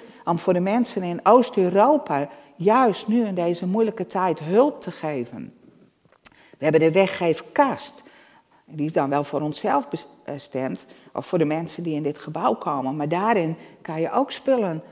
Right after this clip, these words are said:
krijgen. En je kunt er in december nog extra dingen in, in zetten. Eten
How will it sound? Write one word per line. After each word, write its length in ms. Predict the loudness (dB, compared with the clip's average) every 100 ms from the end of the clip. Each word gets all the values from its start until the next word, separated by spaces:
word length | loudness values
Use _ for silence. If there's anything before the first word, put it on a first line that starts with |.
| -20 _
krijgen. 560 | -6 -4 -4 -8 -12 -14
En 100 | -8
je 80 | -4
kunt 220 | -2 -2
er 60 | 0
in 140 | 0
december 480 | 0 0 0 0 0
nog 220 | -4 -6
extra 440 | 0 0 2 0 4
dingen 340 | 4 2 0
in, 200 | -6 -8 -10 -20 -10
in 220 | -4 -4
zetten. 360 | -4 -8 -8 -6
Eten 540 | 2 2 2 -2 -4